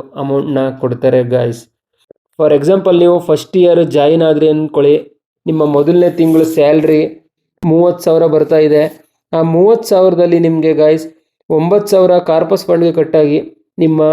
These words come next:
ಅಕೌಂಟ್‌ಗೆ ಇಪ್ಪತ್ತೊಂದು ಸಾವಿರ ಬರುತ್ತೆ ಅಂತ ಅಂದ್ಕೊಳ್ಳೋಣ. ಅದ್ರ ಜೊತೆಗೆ ಇಲ್ಲಿ ಏನೊಂದು ರಿಸ್ಕ್ ಅಲೌನ್ಸ್ ಆಯ್ತು, ರೇಷನ್ ಅಲೌನ್ಸ್ ಆಯ್ತು, ಡ್ರೆಸ್ ಅಲೌನ್ಸ್ ಆಯ್ತು, ಟಿ ಎ, ಡಿ ಎ, ಟಿ ಪಿ ಟಿ, ಎಚ್ ಆರ್ ಎ, ಎಕ್ಸ್ಟ್ರಾ ಅಲೌನ್ಸು, ಇದೆಲ್ಲ ಸೇರಿ ನಿಮಗೆ ಕಡಿಮೆ ಅಂದ್ರೂ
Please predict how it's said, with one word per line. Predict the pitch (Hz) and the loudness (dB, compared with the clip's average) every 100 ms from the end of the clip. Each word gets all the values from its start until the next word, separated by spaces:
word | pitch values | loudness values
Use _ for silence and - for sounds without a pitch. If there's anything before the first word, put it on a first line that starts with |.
| 160 - | -2 -4
ಅಕೌಂಟ್‌ಗೆ | 151 170 170 170 160 156 | -4 0 0 0 2 2
ಇಪ್ಪತ್ತೊಂದು | 156 - 170 170 165 | 0 -2 0 0 0
ಸಾವಿರ | 160 156 151 | 0 0 2
ಬರುತ್ತೆ | 147 139 156 156 156 | 2 2 0 0 -2
ಅಂತ | 147 147 | 0 0
ಅಂದ್ಕೊಳ್ಳೋಣ. | 139 147 160 151 143 139 139 - _ _ _ _ _ _ _ _ - | 0 -2 -2 0 0 -2 -6 -12 _ _ _ _ _ _ _ _ -2
ಅದ್ರ | 143 160 185 | 0 2 2
ಜೊತೆಗೆ | 139 147 202 202 160 160 160 - - | 2 0 2 2 2 -2 -4 -16 -6
ಇಲ್ಲಿ | 156 147 151 | -2 2 2
ಏನೊಂದು | 160 156 147 | 2 2 2
ರಿಸ್ಕ್ | 139 135 - | 0 -2 -2
ಅಲೌನ್ಸ್ | 160 160 156 | 0 0 0
ಆಯ್ತು, | 147 147 147 147 - | 0 2 2 2 0
ರೇಷನ್ | 139 143 165 | 0 0 0
ಅಲೌನ್ಸ್ | 156 151 147 | 2 2 2
ಆಯ್ತು, | 143 139 143 | 0 2 0
ಡ್ರೆಸ್ | 131 139 139 | 2 -2 0
ಅಲೌನ್ಸ್ | 170 165 160 | 0 0 0
ಆಯ್ತು, | 160 147 151 - | 0 0 -2 0
ಟಿ | 151 | 0
ಎ, | 165 | 2
ಡಿ | 156 | 2
ಎ, | 156 | 0
ಟಿ | 151 147 | 2 0
ಪಿ | 151 160 | 0 -2
ಟಿ, | 156 | 0
ಎಚ್ | 151 139 147 | 0 0 0
ಆರ್ | 151 | 0
ಎ, | 147 143 | 2 2
ಎಕ್ಸ್ಟ್ರಾ | 131 - 151 | -2 -4 0
ಅಲೌನ್ಸು, | 147 147 143 147 143 _ _ - - | 0 0 -2 -4 -6 _ _ -20 -6
ಇದೆಲ್ಲ | 160 151 175 214 | 0 2 2 2
ಸೇರಿ | 214 180 196 | 2 2 4
ನಿಮಗೆ | 190 175 165 | 2 0 -2
ಕಡಿಮೆ | 165 170 156 165 190 | -2 0 0 2 2
ಅಂದ್ರೂ | 185 175 160 160 160 | 2 2 2 2 2